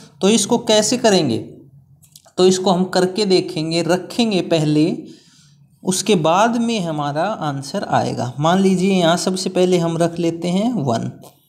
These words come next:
ठीक है। जो बीच का गोला है यहाँ हमने रख लिया वन, ठीक है। फिर हम शुरुआत करते हैं यहाँ से, ठीक है। यहाँ हमने रखा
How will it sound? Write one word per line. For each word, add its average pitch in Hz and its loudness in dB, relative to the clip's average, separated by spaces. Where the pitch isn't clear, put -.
ठीक 233 2
है। 180 4
जो 165 4
बीच 196 0
का 214 -2
गोला 196 2
है 202 2
यहाँ 151 0
हमने 156 -2
रख 156 -4
लिया 190 2
वन, 127 -4
ठीक 190 -6
है। 147 -6
फिर 208 2
हम 180 2
शुरुआत 185 4
करते 185 -4
हैं 175 -4
यहाँ 127 -2
से, 123 -12
ठीक 190 -2
है। 170 -4
यहाँ 156 2
हमने 170 2
रखा 165 0